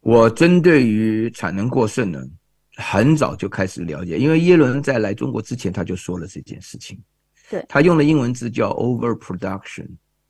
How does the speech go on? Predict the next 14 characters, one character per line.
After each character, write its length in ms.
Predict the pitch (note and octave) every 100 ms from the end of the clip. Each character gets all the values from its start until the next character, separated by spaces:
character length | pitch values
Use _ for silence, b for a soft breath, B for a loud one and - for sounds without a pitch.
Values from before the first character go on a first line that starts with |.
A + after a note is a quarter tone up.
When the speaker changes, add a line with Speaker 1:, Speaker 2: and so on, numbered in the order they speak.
| _
Speaker 1:
啊， 200 | - -
请 180 | - C3
你 60 | G#2+
了 200 | F#2 G2+
解， 220 | - - _ _
这 160 | -
个 80 | A#2+ - _
overproduction 1200 | C#3 F3+ E3 F3 E3 - - G#2 B2 C3+ - E2+
呢， 140 | D#2+ G2+ _ _ _ _
是 380 | - - G#2+ G#2
生 380 | - E3 F3 E3
产 260 | - - -
过 180 | F2+
剩， 200 | C#2+ -